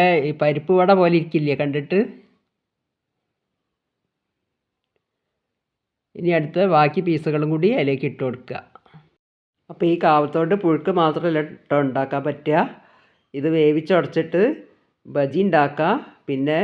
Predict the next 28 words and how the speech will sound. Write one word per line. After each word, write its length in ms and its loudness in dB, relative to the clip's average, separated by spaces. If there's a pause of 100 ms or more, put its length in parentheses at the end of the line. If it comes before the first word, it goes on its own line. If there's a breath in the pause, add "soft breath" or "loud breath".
ഉം, 200 -4 (300)
വട 280 -2
ഉണ്ടാക്കുക, 520 0 (680 soft breath)
അങ്ങനെ 180 -4
പല 300 -2 (120)
വെറൈറ്റീസ് 540 -2
പലഹാരങ്ങളും 600 -2
ഉണ്ടാക്കാം 420 -6
ട്ടോ. 180 -8 (1000)
അപ്പോൾ 220 -10
ഞാനിതൊക്കെ 500 -2
ഇടയ്ക്ക് 240 -2
പരീക്ഷിക്കുന്നതാണ്. 960 -2 (140)
ഇതിപ്പോൾ 380 -6
ഒരു 120 -2
കഷ്ണം 300 -4
കാവത്തുണ്ടായപ്പോൾ 800 -4 (600 soft breath)
ഇങ്ങനെ 240 -4
ഫ്രൈ 240 -2
ചെയ്യണത് 520 -2 (640 soft breath)
വീഡിയോയിൽ 380 -2
ഇട്ടാലേ 380 -2
എല്ലാവർക്കും 400 -2
ഒന്ന് 120 -2
കാണാമല്ലോ 440 -4
വിചാരിച്ചിട്ടാണ് 600 -6
ട്ടോ 180 -8
ചെയ്തത്. 440 -6